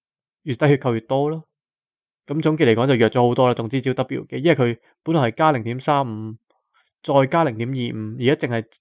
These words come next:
總共加零點四五啫。誒，總之成個傷害低咗，咁但係同埋，但係，但係其實改強少少咯。中咗，中咗西嘅敵人嘅時候就會扣多二十，即係飛絲對佢做嘅傷害就扣多二十percent啊。咁六秒內扣二十percent。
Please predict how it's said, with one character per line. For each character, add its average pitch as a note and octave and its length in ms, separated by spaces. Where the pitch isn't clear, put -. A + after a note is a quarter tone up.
總 C#3 180
共 B2+ 160
加 C#3+ 140
零 A#2 100
點 A2+ 160
四 C3 120
五 A2 280
啫。 B2+ 100
誒， - 140
總 B2+ 180
之 D#3 80
成 B2+ 100
個 A#2 80
傷 C#3+ 120
害 A#2 100
低 B2+ 120
咗， A#2+ 160
咁 E3+ 300
但 B2+ 180
係 - 40
同 A#2 120
埋， A#2 220
但 D#3 140
係， - 60
但 C3+ 100
係 C3+ 100
其 C#3 80
實 C3+ 280
改 - 100
強 B2 180
少 C3 240
少 B2 300
咯。 D#3 160
中 D#3+ 180
咗， F3+ 220
中 E3 220
咗 - 20
西 F#3+ 260
嘅 D#3+ 80
敵 C#3+ 100
人 B2+ 180
嘅 A#2+ 120
時 A#2 240
候 A2 60
就 A#2 180
會 A#2 120
扣 B2+ 340
多 D3 360
二 - 100
十， B2 200
即 - 80
係 E3+ 60
飛 F3+ 180
絲 F3 140
對 D#3 100
佢 C3+ 100
做 C3 240
嘅 C3 60
傷 D#3+ 100
害 C#3+ 120
就 A2+ 80
扣 C3 160
多 C#3 80
二 - 20
十 B2+ 60
percent A#2+ 560
啊。 G#2+ 120
咁 C#3+ 140
六 C3+ 140
秒 A#2 180
內 A2+ 100
扣 B2 120
二 B2+ 60
十 A#2+ 120
percent。 A#2+ 420